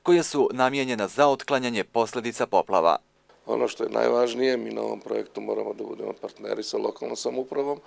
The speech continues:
Speaker 2: i upravo, e, cilj našeg sastanka je da dogovorimo buduće korake kako bismo što pre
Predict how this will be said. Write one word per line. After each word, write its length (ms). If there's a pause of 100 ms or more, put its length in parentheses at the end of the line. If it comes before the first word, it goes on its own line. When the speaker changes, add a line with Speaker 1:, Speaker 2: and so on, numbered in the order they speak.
(460)
Speaker 2:
i 140
upravo, 460 (180)
e, 40 (240)
cilj 240
našeg 320
sastanka 540
je 260 (380)
da 220
dogovorimo 760
buduće 460
korake 500
kako 500 (240)
bismo 360 (340)
što 240
pre 340